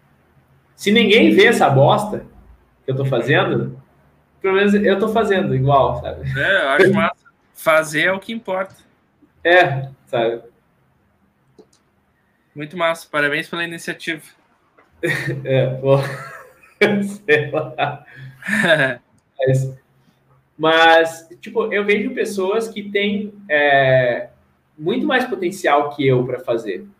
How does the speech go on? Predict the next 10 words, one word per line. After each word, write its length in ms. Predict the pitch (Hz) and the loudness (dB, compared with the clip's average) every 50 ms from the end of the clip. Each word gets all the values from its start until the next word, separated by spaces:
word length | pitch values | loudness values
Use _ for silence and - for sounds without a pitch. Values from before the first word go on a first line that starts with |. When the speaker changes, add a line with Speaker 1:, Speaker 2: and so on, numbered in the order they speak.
| _ _ _ _ _ _ _ _ _ | _ _ _ _ _ _ _ _ _
Speaker 1:
certo? 400 | _ - 113 104 - - - - | _ -2 -2 0 -2 -4 -8 -12
Tipo 180 | - 175 - 175 | -8 -2 -2 0
assim, 180 | 175 - 196 | 0 0 0
ó, 340 | 175 156 135 120 101 - - - _ _ _ | 2 2 2 2 0 -4 -8 -16 _ _ _
tu 80 | 160 | -4
tem 140 | 139 165 175 | 0 0 2
um 60 | 196 | 2
cenário 540 | 202 202 214 208 180 170 170 180 - - 190 196 | 2 0 0 0 2 2 2 2 2 0 -2 -4
tri 240 | 208 220 208 190 | -6 -2 0 2
aí, 320 | 151 127 113 107 - - | 4 4 4 2 0 -6